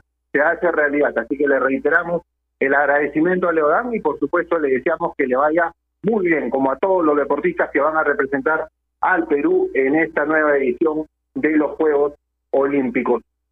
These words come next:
Aprovechamos estos minutos que nos quedan, Renato, ¿te parece?, para hablar de Universitario de Deportes, que va a tener hoy, o va a jugarse hoy, su última chance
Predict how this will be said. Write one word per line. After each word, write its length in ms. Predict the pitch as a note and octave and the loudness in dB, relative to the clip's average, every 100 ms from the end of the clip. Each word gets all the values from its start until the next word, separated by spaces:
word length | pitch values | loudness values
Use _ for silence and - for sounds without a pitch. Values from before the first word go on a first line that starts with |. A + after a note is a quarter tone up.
| _ _ - | _ _ -6
Aprovechamos 720 | D#3 F#3 F3+ F#3 B3 B3+ G#3 A#3 | -2 0 0 0 0 -2 -2 -2
estos 240 | A3 G#3+ | -2 -2
minutos 1080 | F#3+ G#3 A#3 A3+ G#3 F#3+ F#3 F3 E3+ D#3+ - | 0 0 0 0 2 2 2 2 2 0 -2
que 140 | E3+ | -2
nos 160 | E3+ - | -2 0
quedan, 340 | A3+ A#3+ G#3 | 0 2 0
Renato, 600 | F3+ F#3 A#3+ A#3+ B3+ B3+ - - | 0 2 2 0 0 -2 -4 -4
¿te 80 | |
parece?, 440 | E3+ F#3+ A#3+ A#3 A#3 | 0 0 0 0 0
para 200 | G3 F3+ | 2 2
hablar 240 | G#3 A#3 | 2 0
de 80 | A3+ | 0
Universitario 1160 | G#3 F#3+ F3 D#3 F3+ A3 A#3 A3 G3+ F#3 F3 E3 | 0 0 0 -2 -4 -2 0 2 2 2 2 2
de 220 | E3+ E3+ | 2 2
Deportes, 420 | F3 B3 - C#3+ - | 0 -2 -2 -6 -2
que 100 | E3 | 2
va 600 | A3+ A3 G3+ F3+ D3+ - - | 2 2 2 2 0 -4 -2
a 180 | B2 D3 | -2 0
tener 300 | D#3 F3 G#3 | 0 0 2
hoy, 300 | A#3 B3 A#3 _ _ - | 2 0 -4 _ _ -4
o 140 | B2+ | 0
va 100 | A#3+ | 0
a 40 | |
jugarse 540 | - D#4 A#3+ A3+ - E3 | 0 0 0 0 -2 0
hoy, 280 | G#3+ A#3+ - | 0 -2 -4
su 80 | F3+ | 0
última 500 | G#3 A#3 A#3 F#3+ E3+ | 0 0 2 2 2
chance 500 | B3+ A3+ F#3 G#3 A3+ | 2 -2 0 0 -2